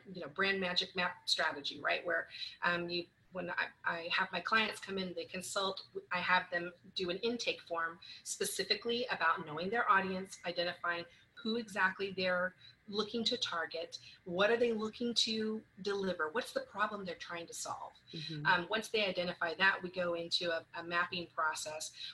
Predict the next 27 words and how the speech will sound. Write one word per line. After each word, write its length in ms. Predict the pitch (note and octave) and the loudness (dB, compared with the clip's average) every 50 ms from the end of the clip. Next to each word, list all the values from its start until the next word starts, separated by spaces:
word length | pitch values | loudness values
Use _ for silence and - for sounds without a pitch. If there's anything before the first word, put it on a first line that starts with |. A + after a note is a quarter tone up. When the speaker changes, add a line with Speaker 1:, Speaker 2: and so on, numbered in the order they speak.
| - | -2
Speaker 1:
where 120 | - F#3+ F#3+ | 0 0 2
we 140 | F#3+ F#3+ | 2 2
break 380 | F3+ - F3+ F#3 G3 F#3+ - - | 2 4 4 4 4 4 2 0
down 420 | F#3+ F#3 F#3 F3+ F3 E3 E3 E3+ E3+ - - - - - - - | 2 4 6 6 6 4 2 -2 -8 -14 -16 -18 -18 -18 -10 -4
and 140 | - F#3 F3+ | -2 2 2
identify 720 | F3 F3 F3 F3+ F3 F#3 F#3 - - _ - F3+ E3+ E3 E3 D#3+ | 2 4 4 4 4 4 2 -2 -2 _ 6 8 8 8 6 4
the 80 | - E3+ - | -2 -8 -6
unique 280 | F3 F3+ F#3 F3+ - - | -4 -2 -2 -2 0 2
aspects 580 | - F#3 G3 F#3+ - - - D#3+ E3 - - - - - | 4 4 4 2 0 -2 -2 -2 -4 -4 -8 -10 -6 -4
of 120 | F3+ E3+ D#3+ - | -4 -4 -4 -4
their 160 | F3 E3 D#3 D#3 | -6 -4 0 2
story, 600 | - - - E3 D#3 D#3 D3+ D3+ D#3 D#3 D3+ - _ - | 2 2 0 0 -2 -2 -2 -2 -4 -10 -14 -16 _ -6
um, 380 | - E3+ E3 D#3+ D#3 D#3+ D#3+ D#3+ D#3+ - - - - - - F3+ | -4 -2 -2 -2 -4 -6 -10 -14 -18 -20 -20 -20 -20 -18 -4 4
that 220 | - F#3+ F3 F3 - - | 6 6 6 6 4 0
is 160 | F#3+ F3 E3+ - | -4 -4 -4 -6
going 440 | - F3 F3 F3+ F3 F3+ F3 F3+ - | -6 -4 -2 -2 -2 -4 -4 -6 -4
to 220 | - - G3+ F#3+ F3+ | -4 -2 -2 -4 -4
make 180 | F3+ G3 G3+ - - - - A3 | -4 -6 -6 -6 -6 -4 -4 -4
connections 760 | A3 G#3 G#3+ A#3+ B3+ - - - - D#3+ D3+ D#3 D#3+ - - - | -2 -2 -2 -2 0 2 2 2 2 2 -2 -6 -10 -12 -10 -8
with 120 | F3+ E3+ - | -8 -6 -4
their 140 | F3 E3+ - F3 | -4 0 2 4
audience, 360 | F3+ F3 E3+ - - - - | 2 2 2 -4 -12 -14 -14
'cause 120 | - G3 | -8 -4
that's 180 | G3 A#3 A3+ - | -4 -4 -4 -4
the 100 | - - | -4 -2
other 200 | - F3+ E3+ D#3+ - - | -2 0 0 -2 -4 -6
thing, 100 | - | -18